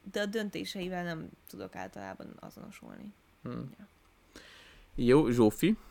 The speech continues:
Speaker 1: Na hát a legmegosztóbb személyiség, aki az elején annyira szerettem volna, hogy ne legyen full antipatikus, de,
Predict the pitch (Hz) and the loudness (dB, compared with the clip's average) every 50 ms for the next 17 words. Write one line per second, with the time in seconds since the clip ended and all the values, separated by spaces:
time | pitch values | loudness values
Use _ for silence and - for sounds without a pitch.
0 | - - - - - - - - - - - - - - - - - - - - | -20 -20 -20 -20 -20 -20 -20 -20 -20 -20 -20 -20 -14 -10 -8 -8 -6 -8 -8 -12
1 | - - - 220 226 220 233 226 - - - 214 226 240 226 202 175 151 156 165 | -16 -14 -8 -4 0 4 4 4 4 4 2 4 4 4 4 2 -2 -2 -2 -4
2 | 175 - - 170 185 - - 175 170 160 156 165 170 - 170 165 170 214 214 - | -4 -4 -6 -6 -6 -4 -6 -4 -4 -4 -4 -4 -4 -6 -4 -4 -4 -4 -6 -8
3 | - - - 202 - - 220 220 208 - - - - 220 220 - - 220 220 214 | -12 -6 -6 -6 -4 -2 0 0 0 -2 -4 -2 0 0 0 2 2 4 4 4
4 | 220 220 220 208 247 262 262 269 240 240 233 - 220 190 196 185 - 180 180 185 | 2 2 0 -2 -2 -2 -2 -2 -2 -2 -2 -2 -2 -2 -2 -2 -2 -2 -2 0
5 | 175 165 160 185 208 196 190 185 175 160 156 151 151 156 185 - - 175 170 156 | -2 -2 -2 -2 -2 -4 -2 -2 -2 -2 -2 -2 -2 -4 -4 -6 -6 -6 -4 -2
6 | 151 139 160 175 185 - - 170 - 175 170 - 190 196 196 190 196 180 - | -2 -4 -4 -6 -8 -8 -8 -6 -6 -8 -8 -8 -8 -8 -4 0 0 0 0